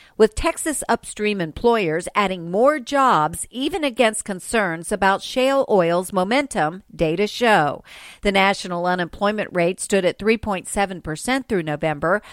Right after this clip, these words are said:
with an estimated two hundred sixty-three thousand new jobs added to payrolls during the month.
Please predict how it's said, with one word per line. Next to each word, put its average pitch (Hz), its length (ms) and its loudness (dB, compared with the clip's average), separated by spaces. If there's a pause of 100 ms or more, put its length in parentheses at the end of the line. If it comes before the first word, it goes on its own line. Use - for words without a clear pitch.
(240)
with 254 160 8
an 254 100 0
estimated 277 640 0
two 254 180 -2
hundred 220 260 0
sixty-three 202 640 -4
thousand 190 640 0
new 226 260 -2
jobs 190 600 0
added 185 320 -2
to 190 80 -4
payrolls 208 720 2
during 170 300 -2
the 214 80 0
month. 214 440 0